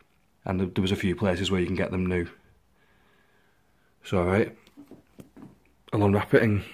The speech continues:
I'll lay it across the table for a better look. Well, this is it laid out anyway.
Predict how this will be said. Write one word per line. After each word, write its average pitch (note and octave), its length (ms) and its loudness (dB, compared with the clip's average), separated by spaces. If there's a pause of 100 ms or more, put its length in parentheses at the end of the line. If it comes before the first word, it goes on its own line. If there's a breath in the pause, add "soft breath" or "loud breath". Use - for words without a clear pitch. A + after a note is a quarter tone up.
(420 loud breath)
I'll F#2 140 -2
lay F#2+ 140 2
it E2+ 60 2
across F#2+ 220 -4
the - 80 -10
table G2+ 280 0
for - 160 -4
a - 20 -2
better G2+ 140 4
look. G2+ 260 -4 (4000 soft breath)
Well, G2 160 -2
this G2 160 -8
is G2+ 80 -4
it G#2 80 0
laid G2+ 200 -2
out G#2+ 140 2
anyway. A2 320 2